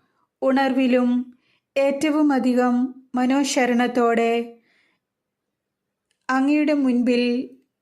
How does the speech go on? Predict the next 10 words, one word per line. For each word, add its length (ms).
ഞങ്ങൾ 420
ആയിരിക്കുന്നു. 800
അനുദിന 420
ജീവിതത്തിലെ 800
വിഷമതകളുടെയും 1200
ദുഃഖഭാരങ്ങളുടെയും 1500
ഇടയിൽ 460
ചുറ്റുമുള്ളവരിൽ 920
നിന്നുള്ള 440
സംരക്ഷണവും 960